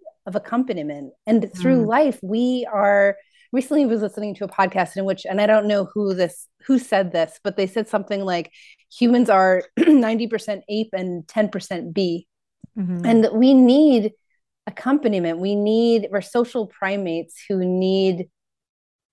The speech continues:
Speaker 1: people to stand beside us. And
Speaker 2: Mm-hmm.
Speaker 1: I hear that's what midwives do. That's what, that's what so much about the accompaniment work in Latin America is, um, doulas. Yeah.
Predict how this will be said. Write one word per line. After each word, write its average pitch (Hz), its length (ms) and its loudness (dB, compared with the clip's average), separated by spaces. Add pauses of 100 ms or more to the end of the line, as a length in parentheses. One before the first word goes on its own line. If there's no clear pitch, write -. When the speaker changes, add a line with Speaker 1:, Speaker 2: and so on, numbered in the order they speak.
Speaker 1:
people 226 380 -2
to 208 120 -10
stand 190 560 -6
beside 165 460 -2
us. - 420 -16 (100)
And 185 220 0
Speaker 2:
Mm-hmm. 170 160 2
Speaker 1:
I - 40 -2
hear 175 420 0 (220)
that's 214 260 0
what 175 180 -2
midwives 160 440 -2
do. 175 140 -6
That's 185 260 -2
what, 175 120 -8 (340)
that's 185 320 -4
what 156 260 2 (1000)
so 196 320 0
much 180 240 -6
about 165 220 0
the 160 80 -4
accompaniment 160 500 -6
work 160 220 -4
in 170 60 -4
Latin 165 200 -6
America 165 580 -2
is, 160 280 0 (600)
um, 156 520 -6 (720)
doulas. 160 560 -4 (1600)
Yeah. 185 240 -12